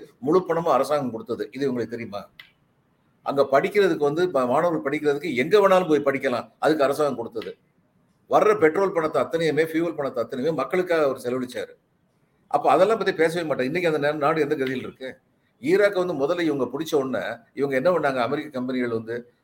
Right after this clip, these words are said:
அந்த ஈராக்ல இருந்து ஆயில் ஃபீல்ட்ல இருந்து ஒரு பேரல் ஒரு டாலர் விலைக்கு வாங்கிட்டு போனாங்க,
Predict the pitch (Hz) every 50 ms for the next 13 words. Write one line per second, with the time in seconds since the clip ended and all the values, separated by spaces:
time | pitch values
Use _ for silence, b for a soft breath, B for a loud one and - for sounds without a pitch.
0 | _ - - 123 131 127 151 170 175 175 - 156 147 135 123 117 131 151 156 156
1 | 143 131 123 123 120 123 165 165 - - B B B B - 123 151 180 190 196
2 | 180 151 165 180 185 196 190 170 147 156 170 180 180 160 165 170 170 175 165 156
3 | 156 156 165 160 151 135 131 139 139 131 123 120 113 101 98 92